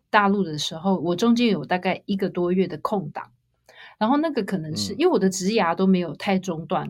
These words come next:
Speaker 1: 过太久，然后所以那一个月啊，它其实反而，因为我，我就发现说，诶，时间都是我自己的，然后我到底每天要做什么？所以我就每一天就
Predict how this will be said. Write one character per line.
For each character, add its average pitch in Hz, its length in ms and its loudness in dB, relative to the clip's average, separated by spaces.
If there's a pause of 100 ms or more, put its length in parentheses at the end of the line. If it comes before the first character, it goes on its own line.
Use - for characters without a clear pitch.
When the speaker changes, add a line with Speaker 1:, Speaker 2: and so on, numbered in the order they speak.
Speaker 1:
过 151 200 -8
太 160 320 -4
久， - 200 -16 (480)
然 208 100 0
后 269 80 2
所 302 140 0
以 262 40 4
那 311 200 4
一 - 20 0
个 233 140 4
月 220 260 4
啊， 160 300 0 (480)
它 349 120 0
其 277 160 -2
实 240 140 -2
反 180 200 0
而， 156 260 -8 (560)
因 302 120 4
为 349 60 4
我， 175 280 0 (180)
我 185 100 -2
就 269 140 6
发 269 160 2
现 269 120 2
说， 240 140 0
诶， 277 160 2 (140)
时 - 180 0
间 233 140 8
都 240 80 8
是 233 100 2
我 185 80 2
自 180 140 -8
己 - 160 -10
的， - 240 -12 (880)
然 185 140 2
后 226 180 2
我 - 140 -2
到 254 140 2
底 170 100 -6
每 151 120 -4
天 175 140 -6
要 156 120 -4
做 151 140 -8
什 - 200 -10
么？ - 160 -16 (760)
所 277 140 2
以 320 40 4
我 262 120 6
就 247 140 6
每 214 140 4
一 151 120 -2
天 185 560 2 (240)
就 226 380 0